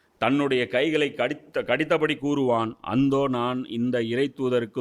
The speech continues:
துணை புரிந்திருக்க கூடாதா? இவருக்கு நான் ஹெல்ப் பண்ணியிருக்க கூடாதா?" இந்த இடத்துல அவன் பேசுறவன் பாருங்க, "இந்த மனிதருக்கு நான் உதவி பண்ணியிருக்க கூடாதான்னா," சரி, இவன் காஃபிர் பேசுறாங்களா?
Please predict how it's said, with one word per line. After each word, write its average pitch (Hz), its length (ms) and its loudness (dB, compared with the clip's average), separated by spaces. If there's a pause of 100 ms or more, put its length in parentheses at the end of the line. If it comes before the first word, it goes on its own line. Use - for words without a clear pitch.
துணை 143 300 0
புரிந்திருக்க 120 600 -4
கூடாதா? 101 840 -2 (720)
இவருக்கு 165 580 -2
நான் 139 300 -2
ஹெல்ப் 127 300 -4
பண்ணியிருக்க 120 460 -6
கூடாதா?" 104 540 -2 (340)
இந்த 117 200 0
இடத்துல 139 160 0
அவன் 156 180 2
பேசுறவன் 151 480 -2
பாருங்க, 117 500 -6 (360)
"இந்த 143 260 0
மனிதருக்கு 170 680 0
நான் 156 140 0
உதவி 147 280 0
பண்ணியிருக்க 139 440 -4
கூடாதான்னா," 127 360 -2
சரி, 135 240 -6
இவன் 120 180 -8
காஃபிர் 123 400 -4
பேசுறாங்களா? 110 460 -8